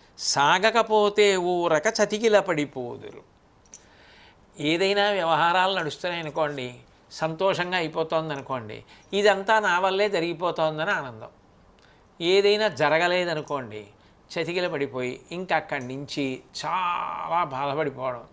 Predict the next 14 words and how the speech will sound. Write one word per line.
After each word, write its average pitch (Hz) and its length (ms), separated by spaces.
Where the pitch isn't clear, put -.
ఇబ్బంది 165 320
పడిపోవడం, 131 560
తాను 165 540
నిరుత్సాహంగా 170 1300
ముఖం 156 380
పెట్టేయడం, 120 440
అట్లా 196 360
ఉండకూడదు. 151 560
రామాయణంలో 165 840
అంగదుడు 170 680
అని 156 120
ఒక 185 140
వ్యక్తి 156 340
ఉంటాడు. 123 300